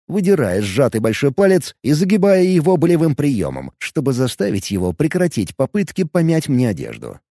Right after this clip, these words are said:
"Мне плевать, кто этот лысый, почему он до сих пор не свернул тебе челюсть и в чем провинился. Меня он не интересует.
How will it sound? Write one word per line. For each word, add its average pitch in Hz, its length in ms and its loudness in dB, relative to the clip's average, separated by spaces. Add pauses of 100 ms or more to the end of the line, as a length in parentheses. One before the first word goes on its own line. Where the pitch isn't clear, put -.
(160)
"Мне 160 360 0
плевать, 190 680 2
кто 196 320 2
этот 180 240 2
лысый, 170 580 0
почему 190 400 2
он 202 140 4
до 180 100 6
сих 180 220 0
пор 190 220 4
не 196 140 4
свернул 180 400 2
тебе 170 220 2
челюсть 190 480 2
и 190 100 2
в - 80 -2
чем 202 260 2
провинился. 143 840 0
Меня 180 500 4
он 196 180 4
не 190 200 4
интересует. 143 760 -2